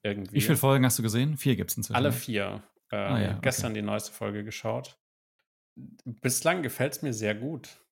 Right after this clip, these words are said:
Speaker 2: Dito, mir
Speaker 1: Äh,
Speaker 2: gefällt's
Speaker 1: also
Speaker 2: auch
Speaker 1: es
Speaker 2: richtig
Speaker 1: sind
Speaker 2: gut bis jetzt.
Speaker 1: ne, sehr, ähm, klassischer Start natürlich mit was auf dem Spaceship passiert und irgendwo kommt ein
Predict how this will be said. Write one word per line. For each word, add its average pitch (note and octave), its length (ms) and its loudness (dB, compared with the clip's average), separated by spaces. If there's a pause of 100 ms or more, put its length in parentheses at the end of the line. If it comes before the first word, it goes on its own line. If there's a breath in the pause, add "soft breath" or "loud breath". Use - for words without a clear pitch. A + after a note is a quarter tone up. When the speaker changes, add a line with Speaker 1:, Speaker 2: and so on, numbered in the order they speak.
(300)
Speaker 2:
Dito, A#2 220 6
mir G2+ 100 -2
Speaker 1:
Äh, B2 120 4
Speaker 2:
gefällt's A#2 300 4
Speaker 1:
also C3 40 8
Speaker 2:
auch B2 40 6
Speaker 1:
es A2 60 2
Speaker 2:
richtig B2 140 4
Speaker 1:
sind A#2+ 80 4
Speaker 2:
gut A#2 140 -2
bis - 120 -8
jetzt. B2 260 -4
Speaker 1:
ne, A#2 200 -16
sehr, B2 680 4
ähm, G#2+ 500 0
klassischer B2 560 -2
Start B2+ 440 2
natürlich A#2+ 680 -2
mit - 540 -6 (720 soft breath)
was A2+ 300 2
auf A#2+ 180 -2
dem A2 380 0
Spaceship B2+ 600 0
passiert A2+ 640 0
und G#2+ 520 -4 (420 soft breath)
irgendwo A#2 340 2
kommt A2 380 -4
ein G#2 360 -2